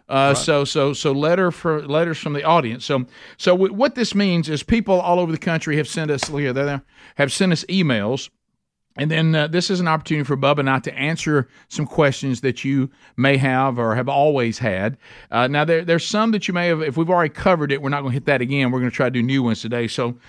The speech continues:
Speaker 1: Bubba, get us started with letter number one.
Speaker 2: Well, I hope we don't repeat any, Rick.
Speaker 1: Well,
Speaker 2: I tried to
Speaker 1: if
Speaker 2: take the ones out from last time
Speaker 1: keep
Speaker 2: that I
Speaker 1: in
Speaker 2: remembered.
Speaker 1: mind, we're aging before your very eyes and ears.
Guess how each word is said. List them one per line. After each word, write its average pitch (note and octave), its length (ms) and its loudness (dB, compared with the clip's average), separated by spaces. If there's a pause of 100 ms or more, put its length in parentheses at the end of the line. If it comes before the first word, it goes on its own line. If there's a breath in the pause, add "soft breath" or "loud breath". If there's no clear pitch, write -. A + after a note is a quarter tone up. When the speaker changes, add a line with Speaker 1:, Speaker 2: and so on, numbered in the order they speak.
(140 loud breath)
Speaker 1:
Bubba, G3+ 240 4
get A3+ 140 2
us G#3 80 -2
started G3+ 380 2
with D#3 80 -2
letter F#3 180 2
number F#3+ 220 0
one. G3 280 0
Speaker 2:
Well, G3 200 0
I F3 60 4
hope G#3+ 200 2
we F#3 80 2
don't F#3 160 0
repeat D3 340 -2
any, G#2+ 220 -4
Rick. G#2 200 -2
Speaker 1:
Well, A3+ 220 2
Speaker 2:
I A3+ 40 0
tried F3 260 2
to C#3+ 100 -4
Speaker 1:
if F#3+ 80 2
Speaker 2:
take E3 140 -2
the D3+ 80 -4
ones D3 260 0
out D3 240 -2
from B2+ 160 -8
last C3+ 300 -4
time B2+ 160 -6
Speaker 1:
keep B3 140 2
Speaker 2:
that - 100 2
I - 20 4
Speaker 1:
in D3 80 2
Speaker 2:
remembered. G3 460 2
Speaker 1:
mind, D#3+ 140 -12
we're E3 280 -6
aging F3 460 -2
before D#3 320 -2
your D3+ 160 -2
very D3 340 0
eyes B2+ 380 0
and B2+ 100 -2
ears. A2+ 320 -8